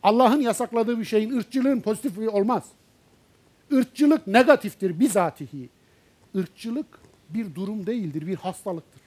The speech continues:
Hastalığın negatifi olmaz, şey, pozitifi olmaz. Hastalık tedavi edilmelidir. Onun için bilmiyorum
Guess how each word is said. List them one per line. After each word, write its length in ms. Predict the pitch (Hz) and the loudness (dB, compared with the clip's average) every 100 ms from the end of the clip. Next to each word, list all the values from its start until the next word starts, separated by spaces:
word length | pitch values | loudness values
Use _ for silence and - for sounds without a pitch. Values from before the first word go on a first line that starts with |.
| _ _ _ _ _ _ _ _ _ _ _ | _ _ _ _ _ _ _ _ _ _ _
Hastalığın 580 | 170 - 208 202 175 160 | -10 -6 -2 0 0 -2
negatifi 400 | 170 160 151 156 | -2 -4 -6 -8
olmaz, 320 | 143 135 113 _ _ _ _ - | -6 -8 -14 _ _ _ _ -10
şey, 80 | |
pozitifi 400 | 160 185 156 160 | -8 -8 -10 -10
olmaz. 300 | 151 147 139 - _ _ _ _ _ _ _ _ | -8 -8 -10 -16 _ _ _ _ _ _ _ _
Hastalık 500 | 208 202 - 208 254 | -2 -2 0 -4 -4
tedavi 360 | 185 185 196 220 | -2 4 4 4
edilmelidir. 580 | 165 139 123 110 - _ _ _ _ _ _ _ _ _ _ - - _ _ _ _ _ _ _ _ _ _ _ _ _ _ _ | 0 -2 -14 -18 -20 _ _ _ _ _ _ _ _ _ _ -20 -20 _ _ _ _ _ _ _ _ _ _ _ _ _ _ _
Onun 160 | 151 160 | -12 -10
için 300 | 147 170 143 _ _ _ _ _ _ - | -10 -10 -12 _ _ _ _ _ _ 0
bilmiyorum 640 | 196 262 233 180 143 123 | 4 4 4 -2 -4 -8